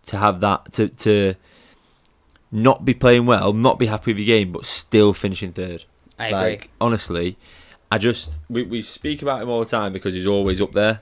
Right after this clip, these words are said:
Speaker 1: and the, the reason why he's obviously always up there is because of how consistent he's been, how, how well he's been playing. But for him to be playing badly,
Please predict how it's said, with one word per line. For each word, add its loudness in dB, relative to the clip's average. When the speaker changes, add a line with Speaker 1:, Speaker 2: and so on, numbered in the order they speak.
Speaker 1:
and -4
the, -4
the 0
reason 2
why 2
he's -2
obviously -2
always 2
up 2
there 2
is -6
because -8
of -10
how 0
consistent -8
he's -6
been, 0
how, -2
how -2
well 2
he's 0
been -6
playing. 2
But 4
for -4
him 2
to -8
be 2
playing 0
badly, 0